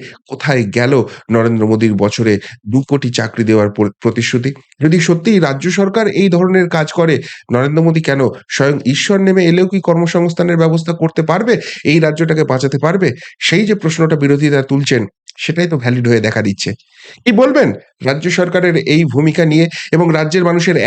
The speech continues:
এত বড় কর্মসংস্থান হওয়ার জায়গাটা এইভাবে শুধুমাত্র রাজ্য সরকারের জেদের জন্য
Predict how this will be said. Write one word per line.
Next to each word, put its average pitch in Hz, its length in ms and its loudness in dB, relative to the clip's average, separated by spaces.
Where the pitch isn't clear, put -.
এত 156 100 -6
বড় 233 120 4
কর্মসংস্থান 175 680 0
হওয়ার 156 220 2
জায়গাটা 143 380 2
এইভাবে 196 360 4
শুধুমাত্র 170 440 0
রাজ্য 127 160 -4
সরকারের 135 340 0
জেদের 185 360 2
জন্য 214 180 4